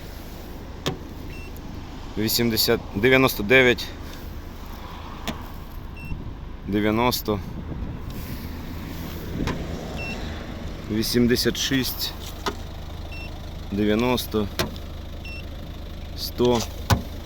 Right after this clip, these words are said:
Дев'яносто два. Дев'яносто дев'ять. Дев'яносто сім. Сто шість.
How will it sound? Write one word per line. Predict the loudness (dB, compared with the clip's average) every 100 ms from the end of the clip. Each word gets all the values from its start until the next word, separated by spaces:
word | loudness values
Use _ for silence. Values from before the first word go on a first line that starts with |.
| -8 -6 -6 -6 -6 -6 -8 -8 -8 -4
Дев'яносто | 2 4 6 4 2
два. | 2 4 4 4 -2 -6 -2 -2 -2 -4 -4 -6 -6 -6 -6 -6 -6 -6 -6 -6 -2
Дев'яносто | 2 4 2 2
дев'ять. | 4 6 8 6 4 2 2 0 -4 -4 -4 -4 -2 -2 -2 -4 -2 -2 -2 0
Дев'яносто | 2 4 4 2 2
сім. | 4 4 4 4 2 -2 -2 -2 -2 -2 -2 -2 -2 -4 -4 -2
Сто | -2 0 2
шість. | 4 4 4 2 -2